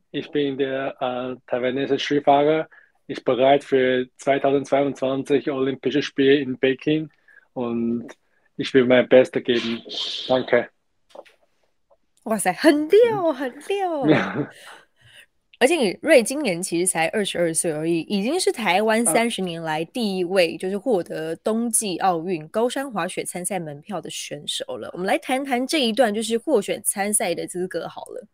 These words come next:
Speaker 2: 我记得好像是去年十一
Speaker 1: 哦，好。
Speaker 2: 月中旬的时候确认这件事情，对吧？
Speaker 1: 对，没错。啊，我刚刚纠正一下，就是我其实今年已经要二十四岁了，<laughs> 对，
Speaker 2: 啊，
Speaker 1: 已经蛮老。
Speaker 2: 二十四岁了吗？
Speaker 1: 对，蛮老。
Speaker 2: 哦，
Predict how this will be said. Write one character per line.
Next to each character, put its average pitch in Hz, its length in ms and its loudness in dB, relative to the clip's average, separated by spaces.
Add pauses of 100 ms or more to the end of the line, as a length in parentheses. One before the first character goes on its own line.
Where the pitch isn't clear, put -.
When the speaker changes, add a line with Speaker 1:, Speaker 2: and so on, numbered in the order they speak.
(480)
Speaker 2:
我 190 100 -6
记 - 140 2
得 226 180 2
好 175 100 -2
像 180 100 -2
是 269 80 -4
去 247 280 -2
年 170 300 -6
十 - 300 0
一 247 120 0
Speaker 1:
哦， 269 40 -2
好。 277 40 0
Speaker 2:
月 254 80 2
中 220 240 0
旬 180 160 -6
的 165 100 -4
时 175 120 -4
候 180 80 0
确 202 300 -2
认 190 180 0
这 175 80 -2
件 165 160 -4
事 165 140 -10
情， 220 200 -8
对 - 120 -10
吧？ - 180 -16 (640)
Speaker 1:
对， 135 220 0
没 123 140 -10
错。 127 180 -6 (120)
啊， 139 140 -2
我 143 200 -4 (120)
刚 160 140 4
刚 156 160 8
纠 156 120 6
正 156 120 6
一 147 40 4
下， 147 100 4
就 139 140 4
是 151 160 4 (240)
我 135 140 -2
其 139 200 -4
实 139 80 4
今 151 120 4
年 151 120 6
已 - 20 2
经 120 80 -2
要 131 160 4
二 139 100 2
十 127 60 2
四 123 220 -4
岁 143 200 4
了， 143 140 4 (220)
<laughs> - 240 -20
对， 117 120 -2
Speaker 2:
啊， 269 160 6
Speaker 1:
已 349 40 6
经 359 80 6
蛮 - 20 4
老。 277 60 6
Speaker 2:
二 - 60 8
十 302 80 6
四 - 200 6
岁 302 200 6
了 254 100 2
吗？ 233 200 -4 (160)
Speaker 1:
对， 143 160 2
蛮 131 180 0
老。 131 280 4
Speaker 2:
哦， 127 240 0